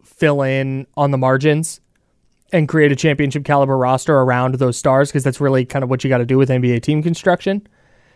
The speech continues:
De'Aaron Fox is a bona fide one. Like,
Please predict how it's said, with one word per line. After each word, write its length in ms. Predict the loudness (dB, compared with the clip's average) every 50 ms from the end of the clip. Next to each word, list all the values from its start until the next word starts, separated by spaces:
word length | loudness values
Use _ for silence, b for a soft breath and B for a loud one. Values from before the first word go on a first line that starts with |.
| _ _ -6
De'Aaron 340 | -2 2 2 4 2 2 2
Fox 280 | 2 2 2 2 0 -2
is 100 | -2 -4
a 40 |
bona 280 | -2 0 0 0 0 0
fide 260 | 0 0 0 0 -2 -6
one. 200 | -10 -12 -12 -16 _ _ _ _ _ _ _ _ _ _ -10
Like, 160 | -10 -10